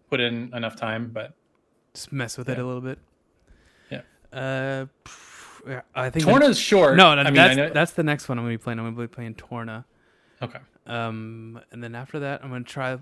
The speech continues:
Speaker 2: like, Dragon Quest is, like, I'm playing in between everything. That's my in between
Speaker 1: Sure.
Speaker 2: game.
Speaker 1: Got it. I, I will say for you and for everybody else that is considering playing Torna, do every side quest as you get them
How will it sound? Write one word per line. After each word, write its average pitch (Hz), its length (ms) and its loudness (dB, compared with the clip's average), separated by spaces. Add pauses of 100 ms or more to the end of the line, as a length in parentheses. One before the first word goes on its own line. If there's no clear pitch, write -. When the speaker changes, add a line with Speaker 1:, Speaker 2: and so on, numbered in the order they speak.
Speaker 2:
like, 143 260 -2
Dragon 190 280 6
Quest 214 260 2
is, 165 100 -6
like, 139 280 -6
I'm 127 160 -8
playing 127 540 -8 (100)
in 127 140 -8
between 120 320 -12
everything. 110 480 -18 (280)
That's 156 300 6
my 135 100 2
in 120 140 -2
between 120 320 -6
Speaker 1:
Sure. 110 40 -10
Speaker 2:
game. 110 300 -14 (1120)
Speaker 1:
Got 127 160 -20
it. - 60 -20 (500)
I, 175 200 0
I 170 80 4
will 214 180 6
say 220 280 4
for 202 200 -4
you 208 300 0
and 156 200 -2
for 175 160 -2
everybody 165 380 2
else 147 380 0
that 131 400 0 (100)
is 127 160 -6
considering 147 580 -2
playing 147 320 -4
Torna, 180 500 -4 (520)
do 240 440 4
every 175 280 2
side 185 380 2
quest 202 440 2
as 139 300 2
you 123 80 -2
get 120 220 -2
them 131 300 -18